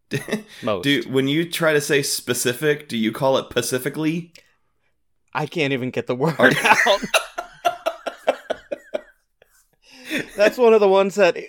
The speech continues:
Speaker 2: if I think about it, I stumble on, and it just gets ugly real fast. <laughs> Yeah. So,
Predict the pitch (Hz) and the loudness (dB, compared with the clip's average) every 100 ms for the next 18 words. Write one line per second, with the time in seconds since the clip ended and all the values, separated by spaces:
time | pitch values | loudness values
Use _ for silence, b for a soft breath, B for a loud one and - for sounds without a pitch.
0 | _ 190 175 160 151 214 208 180 180 202 | _ -2 2 2 4 2 2 2 4 4
1 | 220 - 135 - - - 160 170 170 180 | 0 0 -2 -4 -6 -2 0 0 -2 0
2 | 196 208 131 127 127 135 123 131 113 107 | -2 -2 -4 -2 -4 -8 -6 -4 -2 -4
3 | 104 110 98 101 110 101 104 95 92 - | -2 -4 -6 -6 -6 -4 -4 -4 -6 -10
4 | - _ - 135 - - 185 - 131 - | -16 _ -16 -12 -10 -6 -6 -6 -10 -12
5 | - - - - 117 - - - - - | -18 -16 -18 -18 -20 -18 -16 -16 -18 -20
6 | B B B B _ _ _ _ _ _ | B B B B _ _ _ _ _ _
7 | _ _ _ - 120 - _ b b - | _ _ _ -6 -4 -4 _ b b -4
8 | 214 226 - | 0 2 0